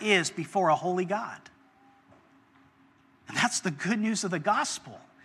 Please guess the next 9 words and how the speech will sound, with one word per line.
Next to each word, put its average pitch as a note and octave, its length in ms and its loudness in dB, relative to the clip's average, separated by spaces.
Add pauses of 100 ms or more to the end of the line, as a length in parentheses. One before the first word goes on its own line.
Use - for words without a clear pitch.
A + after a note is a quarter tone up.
(280)
Here B3+ 280 4
we A#3 180 4
are A#3+ 340 12
in E3+ 120 10
a D3 120 8
lost G#3 680 8
state, A3+ 640 -2 (340)
miserable G3 720 4
sinners, - 760 2